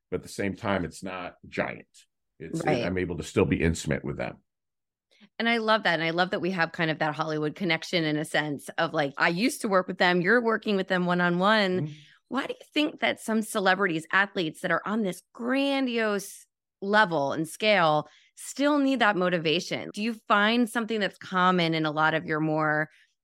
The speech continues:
Speaker 2: high prestigious clients, if you will? Why are they all looking for a little extra leveling up power from Fergie?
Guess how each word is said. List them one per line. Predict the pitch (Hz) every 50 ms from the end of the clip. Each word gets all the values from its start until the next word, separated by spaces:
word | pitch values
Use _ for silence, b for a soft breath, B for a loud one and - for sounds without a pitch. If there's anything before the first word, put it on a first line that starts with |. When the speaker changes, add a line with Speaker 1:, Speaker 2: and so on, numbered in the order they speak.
| _ _ _ _ -
Speaker 2:
high | - 202 185 185
prestigious | 180 185 196 180 - - 196 185 175 185 -
clients, | - - 196 185 180 175 170 165 165
if | 170 175 -
you | 165 156
will? | 165 160 160 160 160 170
Why | 202 214 240 269
are | 285 262
they | 269 247 -
all | - 208 208 202 202 208 208 190
looking | 180 185 - - 190 180 175 180 -
for | 180 175 165 165 160 160 160 -
a | - 170
little | 175 180 180 190 175 - - -
extra | 180 175 - - - - 180 165 160 160 151 151 147 - _ _ _ _ _ _ _ _ -
leveling | - 185 185 180 180 175 180 175 175
up | 165 160 - -
power | 156 160 156 151 151 147 143 139 -
from | - - 147
Fergie? | 143 - 117 120 - - 80 69 -